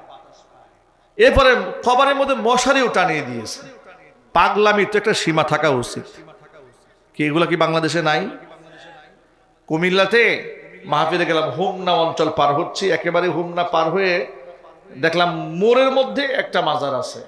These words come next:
এবং মাজারের উপরে পীর সাহেবের ছবি ল্যামিনেটিং করে টানায় রাখছে। মাজার কবরের উপরে, মানে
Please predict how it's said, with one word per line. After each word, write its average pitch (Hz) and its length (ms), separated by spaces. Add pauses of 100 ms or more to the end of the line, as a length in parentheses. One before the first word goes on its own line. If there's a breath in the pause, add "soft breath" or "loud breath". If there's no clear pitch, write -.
(920)
এবং 208 420
মাজারের 214 420
উপরে 233 640
পীর 208 120
সাহেবের 214 540
ছবি 196 480
ল্যামিনেটিং 196 600
করে 202 140
টানায় 165 320
রাখছে। 123 420 (1080)
মাজার 156 220
কবরের 202 320
উপরে, 156 240
মানে 175 140